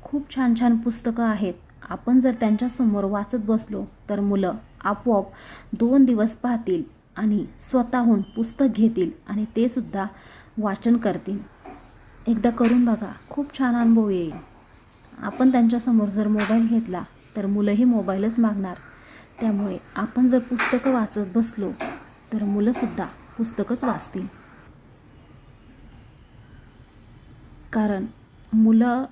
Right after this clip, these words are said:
जास्त मोबाईल घेण्या-, घ्यायला आपणसुद्धा त्यांना जबाबदार आहोत. त्यामुळे अगोदर आपणच कमी केला मोबाईल तर मुलांचा आपोआप मोबाईल कमी होईल.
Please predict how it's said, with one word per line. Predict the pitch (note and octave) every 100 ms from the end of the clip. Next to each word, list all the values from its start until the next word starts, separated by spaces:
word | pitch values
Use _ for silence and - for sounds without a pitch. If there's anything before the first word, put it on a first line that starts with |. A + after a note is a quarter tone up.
| - A3
जास्त | A#3+ A#3 C4+
मोबाईल | B3+ A#3+ A#3+
घेण्या-, | A#3+ A3+ A#3 A#3 A3+ -
घ्यायला | A3 B3 A3 F3 - -
आपणसुद्धा | G#3 G#3+ A#3+ C4 A#3 - G3+
त्यांना | G#3 G3 F#3+
जबाबदार | F3+ G#3 G3 - G3+
आहोत. | G#3+ F#3+ F#3 - - - - - - - - - - - - - - - - - - - - - -
त्यामुळे | G#3 G#3 G3 -
अगोदर | - A3+ A3+ A3 A3 -
आपणच | G3 A3+ B3+ C4+
कमी | - A3+ A3
केला | A3+ G#3
मोबाईल | G#3 G3 F#3 F3 - - - -
तर | G3+
मुलांचा | G3 G#3 A3 A3+ A3+ -
आपोआप | G#3 G#3+ G#3 A3+
मोबाईल | A3+ G3 G3
कमी | F#3 G3 G3
होईल. | A3 G#3+ F3